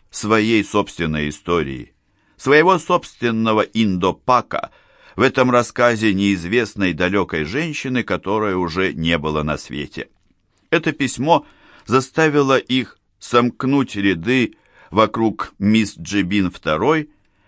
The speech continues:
как смыкают ряды слонихи при приближении опасности –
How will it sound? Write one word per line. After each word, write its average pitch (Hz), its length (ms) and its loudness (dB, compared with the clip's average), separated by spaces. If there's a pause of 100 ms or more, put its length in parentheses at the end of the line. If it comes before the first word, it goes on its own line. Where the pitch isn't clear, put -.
(180)
как 180 200 -2
смыкают 175 560 0
ряды 143 360 0
слонихи 131 680 -2
при 120 200 -2
приближении 101 720 0
опасности – 113 880 -2